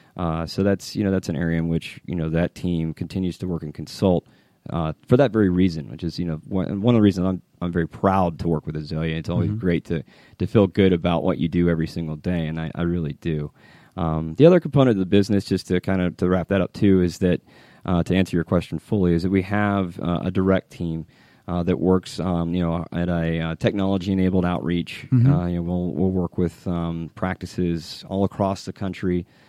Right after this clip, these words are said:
Speaker 1: uh, we even have one in, uh, South Africa,
Speaker 2: <laughs>
Speaker 1: Johannesburg,
Speaker 2: That's
Speaker 1: South
Speaker 2: cool.
Speaker 1: Africa. So, you know, that, that team is a little bit more based upon, you know, working through the phone is a little bit,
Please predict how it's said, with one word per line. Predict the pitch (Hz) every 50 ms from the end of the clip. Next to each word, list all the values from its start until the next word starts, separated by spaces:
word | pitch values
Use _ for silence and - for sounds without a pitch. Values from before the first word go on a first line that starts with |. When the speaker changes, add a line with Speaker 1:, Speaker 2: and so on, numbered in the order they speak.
| _ _ _ -
Speaker 1:
uh, | 90 85 82
we | 82 87 87
even | 87 85 90 85
have | 87 85 85 82
one | 87 87 85 85 85
in, | 85 85 85 85
uh, | 82 82 82 80 76 76
South | - - - - 90 87 85 82
Africa, | 87 87 82 82 - 87 82 - - -
Speaker 2:
<laughs> | 160 151 104 92
Speaker 1:
Johannesburg, | 113 98 101 113 - 87 - - 90 85 -
Speaker 2:
That's | - 87 85
Speaker 1:
South | 85
Speaker 2:
cool. | - 104 87
Speaker 1:
Africa. | - - 90 - 90 85 85
So, | - 113 101 95 - - - - - - - _ -
you | 113
know, | 113
that, | 107 110 95 65 -
that | 120 120 120 - -
team | - 120 113 110
is | 104 95
a | 98
little | 101 101 101 98
bit | 101 - -
more | - 98 101 98 98 98 95 95 92 87
based | 92 104 95 95 92 - - 95
upon, | - - - 90 87 87 85 85 87
you | 90
know, | 87 85 85 85 82 - -
working | 95 92 98 92 - 98 87
through | 87 82
the | 76 73
phone | - - 101 95 95 92 87
is | 85 82
a | 85
little | 87 90 92 92 85
bit, | 82 92 87 -